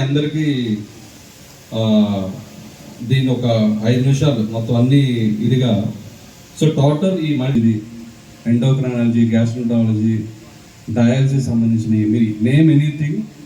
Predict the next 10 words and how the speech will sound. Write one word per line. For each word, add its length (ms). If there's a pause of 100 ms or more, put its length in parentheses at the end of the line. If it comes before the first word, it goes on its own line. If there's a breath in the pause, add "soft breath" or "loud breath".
(260)
అన్నీ 240 (140)
ఇక్కడ 220 (260)
ఈ 40 (140)
ప్రాంగణంలో 640
ఇప్పుడు 220
ఏదైతే 320
ఓపెన్ 280
చేశారో 340 (100)
మన 100 (100)
మంత్రివర్యులు, 580